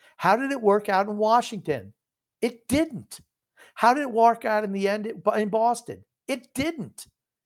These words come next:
Every team that has him the last number of years knows he can't play anymore.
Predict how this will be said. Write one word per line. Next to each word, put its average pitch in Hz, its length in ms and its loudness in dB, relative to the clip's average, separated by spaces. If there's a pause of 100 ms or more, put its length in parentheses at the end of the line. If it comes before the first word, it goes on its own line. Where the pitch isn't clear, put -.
(360)
Every 220 240 0
team 247 280 -4
that 214 100 2
has 202 300 0
him 190 60 -2
the 180 80 -2
last 180 300 0
number 175 180 -4
of 170 60 -2
years 160 160 -2
knows 165 240 2 (320)
he - 80 -14
can't 233 300 -8
play 302 340 0
anymore. 135 460 -8